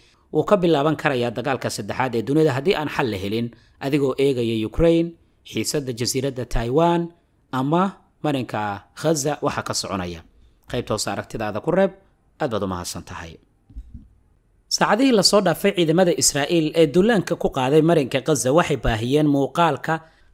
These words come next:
qaar ka mid ah ciidankooda oo calanka Israa'iil ka dul taagaya mid ka mid ah guryaha marinka Gaza. Waxay muuqaalkan ay soo raaciyeen qoraal ay ku muujinayaan in ciidanka gumaysiga ay gudaha u galeen xaafadaha marinka Gaza, gaar ahaana kuwa dhaca dhinaca waqooyi. Balse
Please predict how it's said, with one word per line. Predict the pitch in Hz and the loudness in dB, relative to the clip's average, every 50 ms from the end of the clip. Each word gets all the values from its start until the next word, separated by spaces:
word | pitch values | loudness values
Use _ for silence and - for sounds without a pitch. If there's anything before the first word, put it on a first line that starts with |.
| - | 2
qaar | - 226 220 | 4 4 4
ka | 220 262 240 | 4 4 2
mid | 202 185 | 4 4
ah | 190 - - | 2 2 4
ciidankooda | 185 208 202 185 147 - - 139 135 151 | 4 4 4 4 2 2 0 0 2 2
oo | 160 - - | 2 4 4
calanka | 196 190 160 - - 143 | 4 4 4 2 -2 -2
Israa'iil | 123 - - 151 151 - 180 160 | -2 -2 -2 -2 0 0 -2 -2
ka | - - 190 | 0 0 0
dul | 165 170 151 135 | 0 0 0 6
taagaya | - 170 156 160 147 143 131 131 127 | 6 6 6 6 2 0 0 0 2
mid | 151 165 160 | 0 0 0
ka | - 175 | 0 -2
mid | 147 123 123 139 | -2 0 0 -2
ah | 139 | -2
guryaha | 110 135 143 160 156 147 135 | -2 0 2 2 2 2 2
marinka | 143 151 147 139 117 - 147 | 0 0 -2 -2 -4 -4 -2
Gaza. | - 185 175 - 123 95 82 - _ _ _ _ _ - - - _ - | 0 0 0 0 -2 -8 -8 -10 _ _ _ _ _ -20 -20 -20 _ 0
Waxay | - 247 254 254 220 | 2 6 6 6 6
muuqaalkan | 202 180 - 233 214 175 - 180 165 | 6 2 4 2 2 4 2 2 2
ay | 156 139 | 2 0
soo | - - 175 175 135 | 2 4 2 2 2
raaciyeen | 143 131 123 - 135 139 143 147 135 | 0 -2 -2 0 0 0 0 0 0
qoraal | 131 156 170 170 160 156 - | 2 4 4 4 4 2 2
ay | 123 139 135 | 0 -2 -2
ku | - - 202 | 0 0 2
muujinayaan | 190 160 143 131 - 160 147 127 117 120 113 101 104 110 - 135 | 4 4 4 2 2 0 0 2 0 0 0 -2 -2 -4 -4 -2
in | 139 143 | -2 0
ciidanka | - 170 185 175 165 135 113 - 127 | 4 4 4 4 4 0 -2 -6 -8
gumaysiga | 107 110 135 143 156 175 170 - - 131 131 | -4 0 2 4 4 4 4 2 0 -2 -2
ay | 127 120 | -2 -2
gudaha | 110 147 170 180 143 151 | 0 2 2 2 2 2
u | - 180 | -2 -2
galeen | 143 139 131 135 123 113 131 143 - _ _ _ _ _ | -2 0 -2 0 0 0 -2 -4 -8 _ _ _ _ _
xaafadaha | - - 135 135 - 165 165 175 143 135 | -4 -2 0 0 0 0 0 0 0 0
marinka | 127 131 123 110 92 - 95 | -2 0 -2 -2 -2 -4 -4
Gaza, | 98 107 92 107 123 101 | -4 -4 -2 -2 -4 -2
gaar | 107 110 107 | -2 -2 -2
ahaana | 101 110 139 151 143 127 | -2 -2 -2 -2 -2 -4
kuwa | - - 165 156 135 | -2 0 2 2 2
dhaca | 117 120 113 - 151 | 0 -2 -2 -2 0
dhinaca | 143 143 123 90 98 | 0 2 2 2 0
waqooyi. | 98 98 - - 101 95 92 90 87 87 - _ _ _ _ _ _ _ _ _ - | 0 0 0 0 -2 -2 0 -2 -4 -6 -8 _ _ _ _ _ _ _ _ _ -2
Balse | 147 160 156 - 233 226 220 | 0 0 2 4 4 2 2